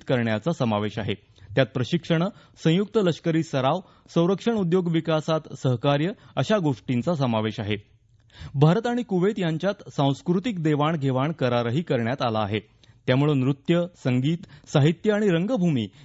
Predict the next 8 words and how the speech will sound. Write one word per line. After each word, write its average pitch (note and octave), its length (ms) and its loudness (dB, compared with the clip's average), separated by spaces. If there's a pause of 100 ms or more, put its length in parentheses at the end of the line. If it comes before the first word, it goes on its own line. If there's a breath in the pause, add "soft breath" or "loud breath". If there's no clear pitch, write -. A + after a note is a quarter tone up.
या A3 100 2
क्षेत्रातल्या F#3+ 600 0
प्रतिभावंतांना D#3 920 0 (260 loud breath)
एकमेकांच्या G3 680 0
देशांमध्ये C3+ 640 0
जाता B2+ 280 0
येणार G#2+ 280 -2
आहे. A2 200 -4